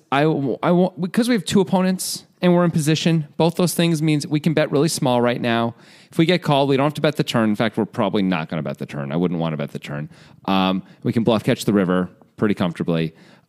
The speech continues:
Um, we can charge worse hands. There are worse hands that can call us. Mostly, I'm thinking Jedlicka is gonna have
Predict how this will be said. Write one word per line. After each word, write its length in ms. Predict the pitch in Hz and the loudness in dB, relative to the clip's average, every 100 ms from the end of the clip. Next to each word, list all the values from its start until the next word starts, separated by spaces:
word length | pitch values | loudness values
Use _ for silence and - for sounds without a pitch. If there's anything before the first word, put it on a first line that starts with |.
| - | -4
Um, 240 | 95 92 | -2 0
we 80 | 135 | 0
can 120 | 156 | 0
charge 480 | - - 131 139 120 | 0 2 4 2 2
worse 220 | 120 123 | 0 0
hands. 320 | 120 107 101 104 | 0 0 2 0
There 80 | |
are 160 | 101 123 | 2 4
worse 180 | 127 123 | 2 0
hands 160 | 127 110 | -2 -2
that 140 | 107 | -4
can 100 | - | -6
call 240 | 95 92 90 | -4 0 0
us. 140 | 95 | 0
Mostly, 540 | 170 220 - 214 180 160 | 0 0 0 0 0 0
I'm 140 | 135 | -2
thinking 260 | - 120 117 | 0 0 2
Jedlicka 400 | 104 98 - 117 | 2 0 -2 -6
is 100 | 98 | -4
gonna 160 | 113 | -4
have 300 | 107 101 104 | -2 -2 -4